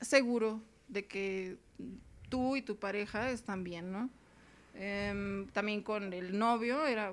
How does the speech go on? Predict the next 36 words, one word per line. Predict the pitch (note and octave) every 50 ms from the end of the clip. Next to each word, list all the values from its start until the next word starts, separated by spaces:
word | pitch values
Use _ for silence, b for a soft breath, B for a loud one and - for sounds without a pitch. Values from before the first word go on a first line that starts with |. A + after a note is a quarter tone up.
| G3+ A3+
pues | - G3+ G3
bueno, | G3+ A3 A3 G#3+ G3+
sabes | G#3 A3+ G#3 G#3 A3+ A3+ A3+
que | - A3 G3+ F#3+ F#3
vivo | F3+ F#3+ G#3 A3 G#3+ A3
con | G#3+ A3+ A3
esta | A3+ A3 A#3+ A3+
persona, | - B3+ B3 C4+ C4 C4 C4 B3
obviamente | A3 A3 A3+ A3+ A3 A3 A3+
voy | G#3+ G#3+ G#3+
a | G#3
pasar | - G3 - G#3 F#3+
más | G3 G3+ G#3
tiempo | - G#3+ G#3 G3 G3 F#3+
con | F#3+ F#3+
esta | G3 - G#3+ G3+
persona | G#3+ G#3 - A#3+ A3 G#3+ G#3 G#3+ -
porque, | - - - - -
pues, | - - - -
estamos | - - C3+ D3+ -
en | F3+
la | F#3 F3+
misma | F#3 F#3+ G3+ G#3+
casa, | G#3+ B3+ B3+ B3+ B3+ B3 C4 C#4 B B B B B B
pero | B G3 F#3
eso | F#3+ G3+ G3
no | G#3 F#3+
quiere | F#3+ G3+ G3 G3
decir | F#3+ F#3 F#3+ F#3+ F3+ F3
que | - F#3+ F3+
te | - -
ame | D3+ D3 D#3+ E3
menos | F3+ A3 B3 B3+ B3 A#3+ A#3 A#3
o | G#3
algo | F#3+ G3
así. | G#3+ G#3+ C#4+ D4 C#4+